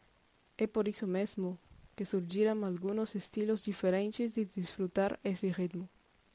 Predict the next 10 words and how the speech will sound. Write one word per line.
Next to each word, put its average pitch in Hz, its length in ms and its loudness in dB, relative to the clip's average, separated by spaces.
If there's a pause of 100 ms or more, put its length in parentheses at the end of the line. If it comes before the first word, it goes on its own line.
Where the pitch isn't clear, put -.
(420)
Vamos 220 400 2
conhecê-los. 190 800 -4 (1700)
O 202 100 -2
primeiro 214 540 4
é 202 180 6
o 196 60 2
forró 202 460 2 (160)
pé 214 160 4
de 190 160 -2
serra. 190 440 -2